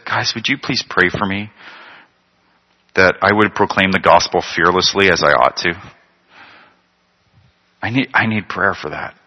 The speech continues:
he says. He was human. This was hard for him.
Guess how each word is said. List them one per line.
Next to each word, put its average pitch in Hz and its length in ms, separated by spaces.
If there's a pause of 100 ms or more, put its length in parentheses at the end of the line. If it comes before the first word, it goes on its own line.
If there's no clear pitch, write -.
(120)
he 87 120
says. - 420 (760)
He 151 100
was 175 120
human. 98 460 (1080)
This - 160
was 175 100
hard 143 340
for 87 160
him. 78 280